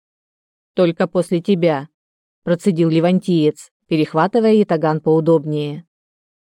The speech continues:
Песок взлетел над полем, словно поднятый порывом ветра,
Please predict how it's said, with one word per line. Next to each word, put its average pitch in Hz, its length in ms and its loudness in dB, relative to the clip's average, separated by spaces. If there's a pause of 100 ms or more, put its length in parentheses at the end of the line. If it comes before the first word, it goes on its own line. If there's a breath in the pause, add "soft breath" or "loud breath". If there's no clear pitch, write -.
(400)
Песок 190 300 0
взлетел 165 420 -2
над 160 200 -4
полем, 185 500 0
словно 175 380 0
поднятый 180 400 0
порывом 190 400 2
ветра, 160 480 -2